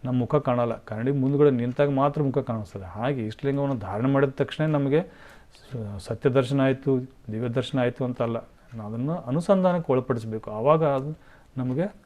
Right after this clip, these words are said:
ಈ ನಿರಾಕಾರ ತತ್ವದ ತಿಳ್ಕೊಳ್ಳೋದಕ್ಕೆ ಸಾಧ್ಯ ಆಗುತ್ತೆ. ಅದನ್ನೇ ಅವ್ರು ಹೇಳಿರುವಂಥದ್ದು, ಸ್ವರೂಪ ಎಂಬುದಾವುದು, ನಿರೂಪ ಎಂಬುದಾವುದು ಅರಿಯರಾಗಿ,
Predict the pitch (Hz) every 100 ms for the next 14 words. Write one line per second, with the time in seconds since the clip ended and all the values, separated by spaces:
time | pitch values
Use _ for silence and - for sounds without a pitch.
0 | - 113 107 110 127 120 120 - 110 113
1 | 113 147 - 120 117 123 117 107 107 101
2 | 101 95 - 101 104 113 123 110 98 107
3 | 107 101 113 190 214 - - - 135 139
4 | 156 143 123 120 113 110 110 107 156 233
5 | - 113 131 143 131 123 117 110 110 110
6 | 110 120 - - 117 131 110 104 104 175